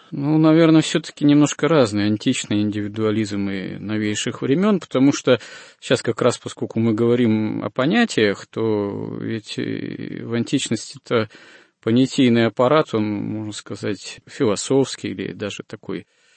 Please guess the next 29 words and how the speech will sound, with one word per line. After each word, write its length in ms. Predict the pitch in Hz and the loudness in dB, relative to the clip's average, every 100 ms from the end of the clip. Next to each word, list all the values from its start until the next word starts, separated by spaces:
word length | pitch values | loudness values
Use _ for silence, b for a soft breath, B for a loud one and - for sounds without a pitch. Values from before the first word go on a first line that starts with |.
| _ _ _ - | _ _ _ -12
мифологический 1040 | 101 101 - 107 101 101 127 - - 107 | -6 -4 0 0 0 0 -2 -2 -4 -2
или 80 | 107 | 0
обыденный, 480 | 107 143 143 113 110 | 2 2 4 4 4
он, 140 | 110 | 2
наверное, 220 | 113 110 | 2 0
всё-таки 320 | - 120 - | -2 -6 -4
отличался. 720 | 113 135 143 - 120 90 - - - - - - | -2 0 0 2 0 0 -8 -10 -10 -14 -14 -12
Ведь, 280 | - 101 - | -12 -12 -8
э, 60 | - | -6
а 560 | - - - - - | -6 -6 -6 -6 -4
в 100 | 110 | -2
античности, 800 | 113 107 196 175 160 - - 151 - B B B | 0 0 -2 0 0 0 2 2 2 B B B
э, 100 | - | -8
с 60 | 113 | -4
чем, 180 | - 127 | 0 2
собственно 340 | - 120 123 | 0 0 2
говоря, 420 | 117 123 131 107 | 4 6 6 4
и 180 | - - | 2 -4
святые 480 | - 127 131 131 104 | -2 -2 2 4 4
отцы 280 | 110 - 101 | 2 -2 -4
столкнулись, 800 | - 104 110 190 233 170 - - - | -2 -2 0 2 2 2 0 -6 -14
что, 720 | - - 110 107 104 113 - | -16 -4 -2 0 -2 -6 -10
ведь, 180 | - 110 | -8 -6
допустим, 400 | 107 - 123 - | -6 -4 -4 -4
святые 420 | 110 123 - 117 | -4 -4 2 2
отцы, 180 | 120 - | 2 2
они 240 | 214 127 156 | 4 4 4
прежде 340 | 127 135 117 | 2 2 0
всего, 380 | - 117 120 | -4 0 0